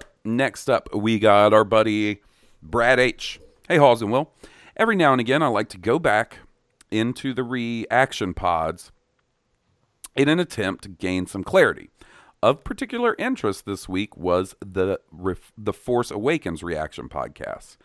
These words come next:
A discussion came out about a huge, obvious question, Rey's parents. A question I always myself think about, this is, wait,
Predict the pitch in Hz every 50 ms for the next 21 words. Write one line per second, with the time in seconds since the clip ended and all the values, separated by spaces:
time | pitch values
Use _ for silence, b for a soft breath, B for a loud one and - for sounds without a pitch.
0 | b b b b b b b b b b b b 120 113 110 107 - - 220 240
1 | - 240 208 170 170 143 120 113 107 107 110 - - _ _ _ _ _ - 98
2 | 113 104 98 98 92 92 - - 151 151 147 151 151 147 135 - - 101 101 98
3 | 104 101 101 - - - - 120 - - - - 50 50 - _ _ _ _ _
4 | _ _ - 82 85 87 87 - - 123 113 95 71 55 - - - - - 165
5 | 180 190 - - 185 165 151 151 165 156 113 110 110 110 110 107 104 104 107 107
6 | - - 104 98 95 95 - - 196 180 131 - - - 139 151 156 - 82 -
7 | 76 76 78 - _ _ b b b b b b b b b b b b b b
8 | b b b b b _ - 92 110 127 135 - - 123 117 110 113 107 _ -
9 | 95 87 67 -